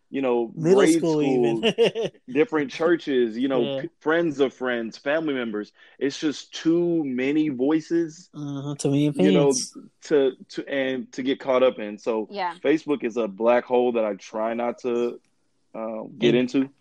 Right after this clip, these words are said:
Speaker 3: Um,
Speaker 2: Nah,
Speaker 3: I
Speaker 2: I
Speaker 3: can
Speaker 2: deleted my
Speaker 3: definitely send y'all
Speaker 2: Facebook
Speaker 3: the
Speaker 2: in
Speaker 3: screenshots,
Speaker 2: probably,
Speaker 3: though.
Speaker 2: I
Speaker 3: 'Cause I
Speaker 2: deleted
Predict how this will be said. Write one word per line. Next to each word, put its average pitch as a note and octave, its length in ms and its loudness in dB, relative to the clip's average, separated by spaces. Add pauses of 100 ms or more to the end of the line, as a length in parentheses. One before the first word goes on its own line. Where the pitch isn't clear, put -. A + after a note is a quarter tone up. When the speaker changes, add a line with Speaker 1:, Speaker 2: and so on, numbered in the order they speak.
(340)
Speaker 3:
Um, F#3+ 260 -4
Speaker 2:
Nah, C#3 400 2
Speaker 3:
I - 40 -6
Speaker 2:
I - 40 0
Speaker 3:
can F#3 80 2
Speaker 2:
deleted F3+ 360 4
my F3 140 -2
Speaker 3:
definitely F3+ 220 -2
send D#3+ 140 -6
y'all F3+ 140 0
Speaker 2:
Facebook - 20 -10 (120)
Speaker 3:
the B2+ 60 -16
Speaker 2:
in D#3 140 -10
Speaker 3:
screenshots, G#3 80 -14
Speaker 2:
probably, E3 400 -6
Speaker 3:
though. F#3 220 -6 (1080)
Speaker 2:
I - 40 -14
Speaker 3:
'Cause E3+ 60 -8
I F#3+ 60 2
Speaker 2:
deleted F3+ 320 4